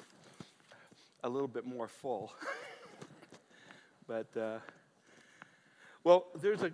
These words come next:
the couple of things I, uh, just wanted to address this morning. I, um,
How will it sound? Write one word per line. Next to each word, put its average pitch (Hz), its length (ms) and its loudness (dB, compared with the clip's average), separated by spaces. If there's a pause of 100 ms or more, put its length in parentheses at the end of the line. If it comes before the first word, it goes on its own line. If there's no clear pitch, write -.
the 160 120 2
couple 220 340 4
of 160 80 2
things 165 320 2
I, 143 180 6
uh, 127 280 4 (100)
just 151 260 -6
wanted 143 360 -2
to 139 160 -4
address 123 340 -2
this 127 200 -10
morning. 123 240 -2
I, 135 180 2 (920)
um, 131 380 2